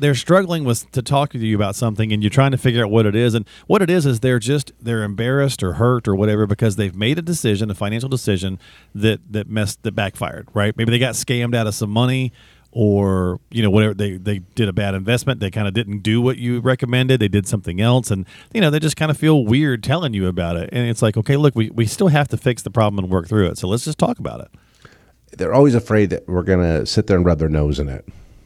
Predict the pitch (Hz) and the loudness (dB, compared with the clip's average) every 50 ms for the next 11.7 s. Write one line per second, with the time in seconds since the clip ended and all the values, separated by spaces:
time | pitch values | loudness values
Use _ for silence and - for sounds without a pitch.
0 | - - 90 82 76 73 71 67 - - 85 87 87 73 - 95 85 76 - - | -8 -2 -2 0 0 0 -2 -4 -6 -6 -2 -2 -2 0 2 0 0 0 -2 -8
1 | - _ _ _ _ - - - _ _ _ - - 95 98 104 101 98 101 92 | -16 _ _ _ _ -20 -20 -20 _ _ _ -2 2 4 4 4 4 4 2 2
2 | - 95 92 85 90 90 90 87 85 80 - - 87 82 78 73 65 87 82 69 | 4 2 2 2 2 2 2 2 2 0 0 0 0 0 0 0 0 0 0 0
3 | 65 80 82 - - - - - - - - - 101 85 - 85 87 82 - 85 | -2 -6 -8 -8 -10 -12 -12 -16 -18 -16 -2 -2 -2 0 0 -2 -2 0 0 0
4 | 85 82 - 85 80 78 82 - 71 - 92 85 85 85 - - - - 104 - | 0 0 0 0 0 2 0 0 0 2 2 2 2 2 -2 -4 -8 -10 -12 -10
5 | - 110 - - - - 90 87 85 80 82 82 80 - _ - 117 135 131 - | -10 -12 -12 -6 -2 0 2 2 4 2 2 0 -2 -6 _ -10 0 2 2 4
6 | - 135 120 - 110 104 95 87 82 80 - - - 80 - - - 101 90 76 | 4 2 4 2 2 2 2 0 0 -2 -4 -6 -6 -8 -6 -4 -2 -2 -2 -2
7 | - - _ _ _ _ - - 92 - - - 90 - 78 78 - - - 107 | -4 -10 _ _ _ _ -8 -8 -6 -2 0 0 0 0 -2 -4 -4 0 0 0
8 | 90 - - 78 76 73 - - 92 92 85 - 82 - - 110 127 135 139 131 | 0 2 0 -2 -2 -2 0 2 2 2 2 0 -2 -2 0 2 4 4 2 2
9 | - 131 120 117 117 113 113 113 117 113 110 101 107 110 101 - 107 101 95 107 | 0 0 -2 -2 -2 -4 -4 -4 -2 -2 -2 -2 -2 -2 -2 -4 -6 -2 0 2
10 | 107 101 98 95 95 101 95 87 85 82 - - 92 85 82 85 - 98 92 - | 2 2 0 0 -2 -2 -2 -4 -4 -6 -6 -6 -4 -4 -4 0 2 2 4 4
11 | 92 76 73 71 - - - 78 82 78 76 78 - - | 2 -2 -2 -4 -6 -4 -2 -2 0 0 -2 -2 -4 -8